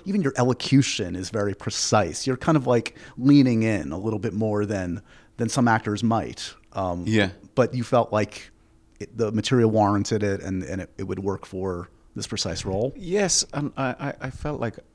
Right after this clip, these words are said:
Speaker 2: "Right, this is great." He's just, like, he's an out-and-out villain.
Speaker 1: Yeah.
Speaker 2: You know, this is rare you get to do that and just have a bit of fun. And I remember even that reading of when I call him the Batman, and I remember doing that a bit big.
Speaker 1: <laughs> Yeah.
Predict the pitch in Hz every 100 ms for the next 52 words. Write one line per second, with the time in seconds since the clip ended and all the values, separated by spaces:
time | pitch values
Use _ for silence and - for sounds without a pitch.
0 | _ - - - - 139 - - - 98
1 | 123 - 80 - - 87 87 82 85 -
2 | 80 - 78 69 71 67 69 78 120 90
3 | - - - - - - - 104 98 95
4 | 92 92 104 113 120 95 90 92 - -
5 | 98 82 76 98 123 113 80 78 78 73
6 | 87 76 71 76 - - 120 110 90 101
7 | 113 120 107 117 104 101 90 85 92 98
8 | 95 87 82 71 - _ - _ _ _
9 | - 78 78 85 85 78 76 64 - 78
10 | 73 69 82 85 - 65 64 69 76 82
11 | 76 71 82 78 71 69 78 73 _ -
12 | 85 76 - - -